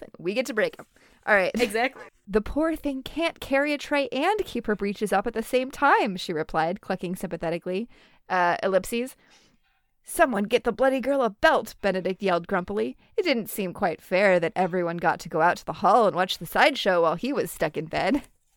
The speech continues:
Speaker 1: <laughs> All right. You go.
Speaker 2: It's so great.
Speaker 1: <laughs> It's okay.
Speaker 2: Okay, so here's the other thing that I love about this book.
Speaker 1: Okay.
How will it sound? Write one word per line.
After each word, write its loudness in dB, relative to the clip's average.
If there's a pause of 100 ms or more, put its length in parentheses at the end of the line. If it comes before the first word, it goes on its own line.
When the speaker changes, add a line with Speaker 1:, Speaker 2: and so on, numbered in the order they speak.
(100)
Speaker 1:
<laughs> -20
All -8
right. 2 (360)
You -8
go. -8
Speaker 2:
It's -14
so -8
great. -16 (100)
Speaker 1:
<laughs> -10
It's -6
okay. -20 (160)
Speaker 2:
Okay, -4
so -10
here's -4
the -6
other 0
thing -6
that -2
I -2
love -2
about -6
this -8
book. -4 (300)
Speaker 1:
Okay. -4